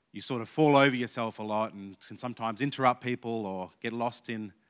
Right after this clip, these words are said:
trains of thought. And so bear with me, because if it looks like I've lost track of where I am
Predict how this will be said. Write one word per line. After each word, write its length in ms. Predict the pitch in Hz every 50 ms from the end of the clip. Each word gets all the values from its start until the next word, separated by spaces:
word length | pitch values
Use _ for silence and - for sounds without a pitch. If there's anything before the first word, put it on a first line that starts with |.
| _ _ _ _ _
trains 300 | - - 131 127 123 107
of 100 | 101 98
thought. 420 | - - - 123 120 120 120 120 120 _ _ _ _ _ _ _ _ _ _ _ -
And 200 | 95 95 98 -
so 420 | - 107 104 101 101 101 98 95 95 _ _
bear 280 | - 101 131 139 165 170
with 220 | 151 147 143 -
me, 240 | 143 147 160 175 156 _ _
because 500 | - 104 - 113 107 104 95 - - - -
if 80 | 107 107
it 80 | 120
looks 280 | 120 131 156 156 - -
like 320 | 139 131 127 120 120 -
I've 500 | 127 117 110 110 110 107 104 90 - - _ _ _ _ _ _ _ _ _ -
lost 260 | 117 127 131 - -
track 240 | - 143 131 - 131
of 80 | 117
where 220 | 110 123 127 127 123
I 120 | 120 120
am 420 | 123 123 131 139 160 175 175 175